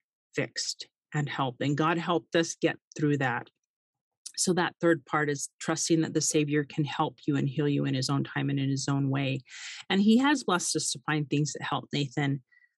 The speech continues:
um, sleep better at night. And, um, and, and those have come in little tiny baby steps. So don't,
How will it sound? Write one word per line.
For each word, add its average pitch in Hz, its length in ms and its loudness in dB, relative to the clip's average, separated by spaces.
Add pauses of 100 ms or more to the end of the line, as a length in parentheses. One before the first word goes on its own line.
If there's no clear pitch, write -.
(180)
um, 135 160 -2
sleep 135 520 0 (180)
better 139 420 -2
at 135 220 -8
night. 131 400 -6 (840)
And, 165 640 4
um, 143 400 0
and, 139 140 -2 (100)
and 190 140 2
those 262 280 4
have 233 200 0
come 202 420 0
in 175 320 2
little 185 340 2 (260)
tiny 170 540 4 (160)
baby 147 520 0
steps. - 840 -2 (840)
So 196 560 2 (280)
don't, 220 460 4